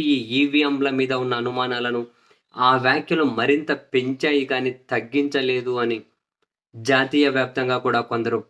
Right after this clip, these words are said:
ప్రముఖ పర్సనాలిటీస్, సోషల్ మీడియా హ్యాండిల్స్‌లోను and మీడియా ముఖంగా కూడా వ్యాఖ్యలు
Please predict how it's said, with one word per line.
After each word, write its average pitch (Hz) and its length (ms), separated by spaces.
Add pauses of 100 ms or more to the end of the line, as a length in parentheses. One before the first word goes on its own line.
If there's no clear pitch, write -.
ప్రముఖ 123 360 (160)
పర్సనాలిటీస్, 113 800 (600)
సోషల్ 135 420
మీడియా 127 220
హ్యాండిల్స్‌లోను 117 680 (460)
and 117 300 (180)
మీడియా 127 320
ముఖంగా 120 460
కూడా 110 260 (140)
వ్యాఖ్యలు 110 400